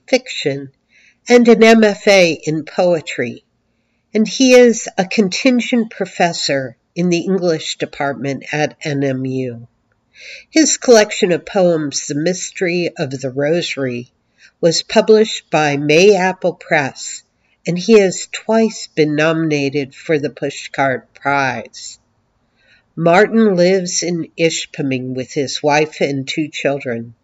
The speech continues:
In his spare time, he enjoys searching for Sasquatch with his son. You can read more of Martin's work at his blog, Saint Marty,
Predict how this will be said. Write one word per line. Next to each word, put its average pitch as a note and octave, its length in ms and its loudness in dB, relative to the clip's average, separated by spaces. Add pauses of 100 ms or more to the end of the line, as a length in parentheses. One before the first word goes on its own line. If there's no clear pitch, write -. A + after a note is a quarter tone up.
(560)
In A#3 140 8
his G3 260 6
spare A3+ 400 4
time, C3 540 -8 (400)
he B3+ 260 4
enjoys F#3 600 2
searching G#3 580 -2
for B2 260 -10
Sasquatch - 1300 -4 (380)
with D#3+ 220 -2
his D3+ 260 -2
son. C3 460 -4 (1040)
You C4+ 140 4
can B3+ 200 4
read F3 300 2
more E3+ 320 2
of D3+ 240 0
Martin's D#3 560 -4
work D#3+ 300 -2
at F3 160 -4
his F#3+ 400 -2
blog, E3 580 -2 (340)
Saint E3 540 -2
Marty, C3+ 560 -6